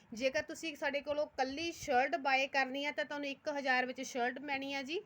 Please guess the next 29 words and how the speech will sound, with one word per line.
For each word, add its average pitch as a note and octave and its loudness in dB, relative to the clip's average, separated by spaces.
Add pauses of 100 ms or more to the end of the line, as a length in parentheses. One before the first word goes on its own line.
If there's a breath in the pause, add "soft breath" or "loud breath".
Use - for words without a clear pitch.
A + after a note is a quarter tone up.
(400 loud breath)
ਜੇਕਰ C#4 0
ਤੁਸੀਂ D#4+ -6
ਸਾਡੇ D4+ -2
ਕੋਲੋਂ D4 -4
ਬਾਟਮ A#3 0
ਲੈਣੀ D4 0
ਆ F4+ 2 (380 loud breath)
ਤਾਂ B3 -2
ਅਸੀਂ C#4 -4
ਤੁਹਾਨੂੰ D4+ -4
ਪਿਓਰ C#4 4
ਦੀ D#4 -2
ਜਾਰਜਟ C#4+ 0
ਦੀ D4+ -4
ਬਾਟਮ B3 0
ਡਾਈ A#3+ 2
ਕਰਵਾ C#4 0
ਕੇ C#4 -2
ਦੇਵਾਂਗੇ C#4 -2
ਤੇ D#4 -4
ਤੁਹਾਨੂੰ C#4+ -6
ਸੂਟ C4+ -4
ਦੀ C4+ -6
ਪ੍ਰਾਈਸ B3+ 0
ਪੰਦਰਾਂ D4 0
ਸੌ D#4+ -2
ਰੁਪਏ B3+ -2
ਪਊਗੀ F#3 -8
ਜੀ। F#3+ -16